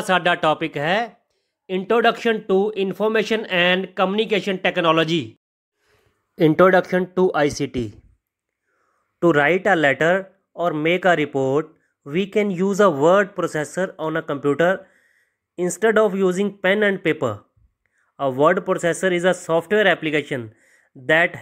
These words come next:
helps us to create documents by typing in text, making corrections, arranging in it neat manner and printing it। ਬੇਟਾ,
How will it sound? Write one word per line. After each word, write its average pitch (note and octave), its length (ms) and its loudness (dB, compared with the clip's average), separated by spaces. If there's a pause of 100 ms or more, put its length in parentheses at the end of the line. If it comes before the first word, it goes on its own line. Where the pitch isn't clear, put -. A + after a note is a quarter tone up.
helps F3+ 320 -2
us F#3 160 -2 (120)
to F#3+ 80 -4
create D#3+ 480 -4
documents E3 680 0 (340)
by D3 240 0
typing D#3+ 520 0
in E3+ 100 -2
text, E3 480 -2 (540)
making D#3 400 -2
corrections, D#3+ 600 0 (800)
arranging E3 480 2 (200)
in F#3+ 100 2
it F#3 260 -2
neat F3+ 320 2
manner D#3+ 360 2 (440)
and F3 220 0 (180)
printing E3+ 380 0
it। - 240 -4 (1000)
ਬੇਟਾ, D#3+ 480 0